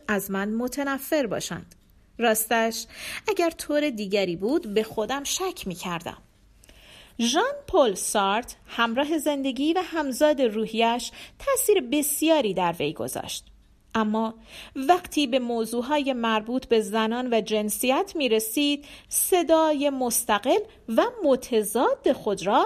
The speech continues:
همیشه حفظ می‌کرد. با این همه قرار بود همین سیمون دوبوار روزگاری از بحث‌های روشنفکرانهٔ ژان پل سارت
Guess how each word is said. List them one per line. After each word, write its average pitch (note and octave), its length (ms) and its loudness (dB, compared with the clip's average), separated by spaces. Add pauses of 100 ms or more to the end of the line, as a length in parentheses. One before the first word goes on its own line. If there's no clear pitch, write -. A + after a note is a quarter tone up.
(120)
همیشه F#3+ 380 -2
حفظ G#4+ 500 -2
می‌کرد. - 440 -10 (480)
با C4 100 8
این A#3+ 200 2
همه A#3 500 0 (360)
قرار D#4 500 8
بود C4 400 0
همین A4+ 600 -2
سیمون C4 480 0
دوبوار G#3 640 4 (300)
روزگاری C#4 760 4
از A3+ 280 0
بحث‌های B3 760 4
روشنفکرانهٔ A3+ 1400 0
ژان G3+ 360 0
پل G3 220 0
سارت C4+ 540 2